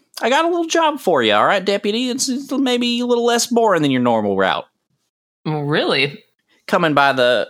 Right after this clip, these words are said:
Speaker 1: coming by the island the other day, you think you're kind of, uh,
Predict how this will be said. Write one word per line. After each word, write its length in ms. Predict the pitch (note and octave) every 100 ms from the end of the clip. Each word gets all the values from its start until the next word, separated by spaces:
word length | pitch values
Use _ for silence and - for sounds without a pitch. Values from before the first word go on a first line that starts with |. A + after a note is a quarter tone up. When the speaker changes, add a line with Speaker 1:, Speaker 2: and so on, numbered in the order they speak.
| _
Speaker 1:
coming 240 | - D4 G3
by 160 | E3
the 160 | D3 C#3
island 400 | C3 C#3+ F3 A3
the 160 | F3+
other 180 | E3+ F3
day, 280 | E3+ E3 F3
you 140 | C4
think 280 | - D3+ C3+
you're 100 | B2
kind 240 | - C3 B2+
of, 160 | A#2+
uh, 360 | A#2+ A2+ A2+